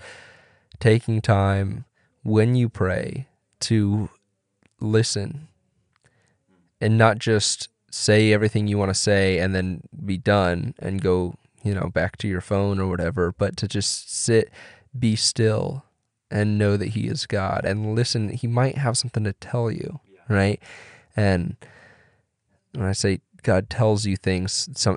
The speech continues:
Speaker 1: every, some people are gonna probably have issues with that, you know, if I think I'm talking about an audible voice or not, uh,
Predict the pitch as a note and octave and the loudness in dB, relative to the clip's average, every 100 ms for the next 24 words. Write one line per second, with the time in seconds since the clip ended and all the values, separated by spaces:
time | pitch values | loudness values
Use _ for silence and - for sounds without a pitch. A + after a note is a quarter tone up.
0 | - G2+ G2 - - - - - - - | 2 0 0 -2 -14 -16 -20 -20 -20 -20
1 | - - G#2 G#2+ G2+ G#2 F#2+ F#2 _ - | -20 -6 -4 -2 -4 -2 -2 -4 _ -4
2 | F2 F#2 F#2 F2+ F2 - - - G2 - | -2 0 0 0 -2 -6 -14 -4 -4 -2
3 | G2 F#2 - _ _ G2 F#2 G#2+ - G2 | -4 -6 -10 _ _ -8 -6 -8 -6 -6
4 | G2 G2+ - G2 F#2 - - _ _ _ | -6 -8 -4 0 0 -2 -8 _ _ _
5 | _ - F#2 E2+ F2 G2+ - _ - G2 | _ -6 -4 -2 -4 -6 -14 _ -4 -2
6 | - F#2 E2+ G2 G2+ G2 F#2+ F#2 - A#2 | 0 0 -2 -4 -2 -2 -4 -6 -4 -2
7 | G#2 G2+ C#2+ C2+ G#2+ A2 G#2 G#2 A#2 C3+ | -2 -2 -4 2 2 4 2 2 4 4
8 | B2 - - F#2+ F#2+ F2+ D#2+ F#2+ A2 G#2 | 4 0 0 2 4 2 0 4 4 4
9 | - F2+ | 0 -2